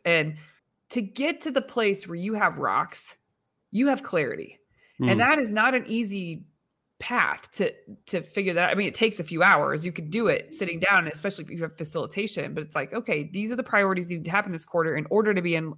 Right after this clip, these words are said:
Speaker 1: alignment with the goal I have set," which, by the way, is in alignment with me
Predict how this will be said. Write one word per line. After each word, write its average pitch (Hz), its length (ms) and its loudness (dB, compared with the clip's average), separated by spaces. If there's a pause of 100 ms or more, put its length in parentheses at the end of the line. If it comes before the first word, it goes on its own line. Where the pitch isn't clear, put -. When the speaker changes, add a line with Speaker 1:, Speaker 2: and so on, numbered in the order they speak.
(140)
Speaker 1:
alignment 175 480 2
with 160 160 -6
the 165 60 -10
goal 185 320 4
I 147 80 4
have 143 180 -4
set," - 380 -4 (360)
which, 156 180 -6
by 165 140 2
the 165 60 0
way, 151 160 4
is 147 60 2
in 143 60 -4
alignment 147 340 -2
with 135 160 -6
me 151 320 -4